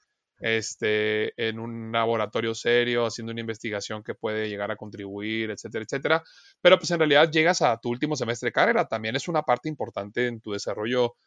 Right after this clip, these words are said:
personal, ¿no? Es, este, la cuestión social, este, todos muy emocionados porque ya nos íbamos a graduar, los amigos con los que habías estado toda la carrera, etcétera, etcétera. Pero,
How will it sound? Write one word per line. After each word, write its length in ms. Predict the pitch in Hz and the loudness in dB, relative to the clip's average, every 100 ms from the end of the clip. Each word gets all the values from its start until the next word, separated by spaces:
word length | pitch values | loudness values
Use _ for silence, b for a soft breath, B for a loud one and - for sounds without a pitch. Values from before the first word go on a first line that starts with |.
| b b | b b
personal, 520 | - 123 135 151 156 120 | 2 4 4 6 6 6
¿no? 180 | 127 | 2
Es, 140 | 131 120 | 0 -2
este, 480 | 117 - 113 101 _ _ _ _ | -4 0 0 0 _ _ _ _
la 140 | - 113 | -2 0
cuestión 320 | 117 - 113 | 0 -4 -6
social, 640 | 123 113 123 123 123 123 110 | -4 4 8 10 8 6 0
este, 500 | 110 - 107 104 - | -4 -2 -2 -2 -2
todos 200 | - 127 | 4 4
muy 140 | 127 127 | 4 -2
emocionados 480 | 120 110 113 117 117 | -2 -2 0 -2 -2
porque 160 | 113 | -6
ya 60 | 110 | -6
nos 100 | 110 | -4
íbamos 180 | 107 107 | -6 -2
a 40 | |
graduar, 400 | 101 113 131 139 | 0 6 8 6
los 220 | 131 117 | 4 0
amigos 340 | 107 110 113 - | -2 -4 -6 -6
con 120 | 113 | -8
los 120 | 104 | -8
que 80 | - | -4
habías 400 | 104 107 107 104 | -2 -2 -4 -6
estado 240 | 110 104 101 | -4 -4 -2
toda 140 | 107 | -4
la 100 | 101 | -4
carrera, 580 | - 101 127 131 131 127 _ _ _ _ _ | -6 -2 0 2 2 0 _ _ _ _ _
etcétera, 420 | - 113 127 143 131 | -6 -4 -2 0 0
etcétera. 440 | 127 127 143 147 _ _ | -2 2 2 0 _ _
Pero, 800 | 131 127 120 120 120 120 120 123 | 2 4 4 4 6 6 6 4